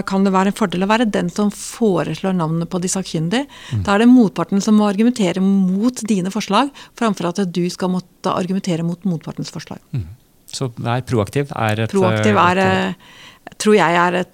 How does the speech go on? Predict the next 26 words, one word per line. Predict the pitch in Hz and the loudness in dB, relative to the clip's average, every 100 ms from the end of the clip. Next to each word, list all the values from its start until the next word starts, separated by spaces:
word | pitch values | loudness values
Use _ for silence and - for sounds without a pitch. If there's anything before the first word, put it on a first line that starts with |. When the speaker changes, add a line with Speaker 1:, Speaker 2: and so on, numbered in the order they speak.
| 175 | -8
Speaker 1:
godt | 170 - | -8 -6
råd | 165 156 | -4 -2
til | - 180 180 | 0 0 0
studenter. | 165 - 175 - 160 156 - - - - - - - - | -2 -2 -2 -2 -4 -6 -10 -20 -20 -20 -20 -20 -12 -4
Speaker 2:
Og | |
til | 143 156 160 | 2 2 2
alle | 170 147 | 2 2
andre | 143 117 101 107 | 4 4 4 4
som | - 127 123 | 4 4 4
hører | 127 120 95 | 4 4 2
på, | 113 131 143 135 | 2 2 2 -2
eh, | 123 123 123 123 127 127 127 123 120 117 113 - 123 - - - | -4 0 0 2 2 0 0 0 -2 -2 -4 -6 -10 -14 -16 -12
over | - 123 123 | 0 4 4
fire | 123 127 104 | 4 2 4
hundre | 117 92 104 | 4 4 0
meklinger, | 117 - 92 120 - - | -2 -2 -2 -2 -4 -6
eh, | 123 120 120 | -2 -2 0
er | 117 113 | 0 0
det | 120 | 0
noe | 139 147 - - - - _ - | 2 0 -2 -14 -20 -20 _ -18
konsentrat | - 143 160 123 98 | -8 -6 -4 -2 -2
man | 113 | -2
kan | 135 | -4
ta | 139 | -4
med | 95 | -2
seg, | - 110 107 110 | -2 0 0 0